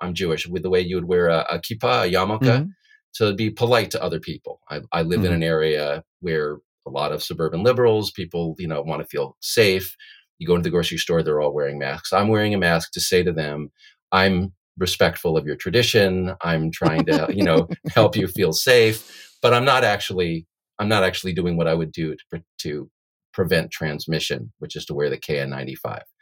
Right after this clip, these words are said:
Speaker 1: So yeah, I'm kinda where you are on this. What about you?
Speaker 2: S-, so it's interesting. Uh, I mean, I like the analogy. Um, and I could do a,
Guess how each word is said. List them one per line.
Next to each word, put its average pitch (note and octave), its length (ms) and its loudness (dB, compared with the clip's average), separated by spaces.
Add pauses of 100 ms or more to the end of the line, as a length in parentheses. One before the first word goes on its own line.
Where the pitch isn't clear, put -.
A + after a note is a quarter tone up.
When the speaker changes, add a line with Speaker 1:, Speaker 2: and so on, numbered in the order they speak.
(300)
Speaker 1:
So - 220 4
yeah, E2+ 260 2
I'm F2 140 0
kinda F2 260 0
where D#2 120 0
you C2+ 200 -6
are A1 200 -10
on - 100 -20
this. - 260 -20 (160)
What G#2 100 2
about - 160 4
you? - 180 -4
Speaker 2:
S-, - 120 -12 (280)
so A3+ 300 4
it's F3+ 160 0
interesting. C#3+ 720 0 (220)
Uh, C3 760 2 (440)
I - 20 2
mean, C3 120 8
I C3 40 10
like D3+ 240 8
the D3 120 6
analogy. A#2+ 500 6 (800)
Um, F#2+ 760 4 (160)
and G2+ 580 2 (1040)
I A#2 40 0
could D3+ 120 0
do D#3+ 160 4
a, A#2+ 80 2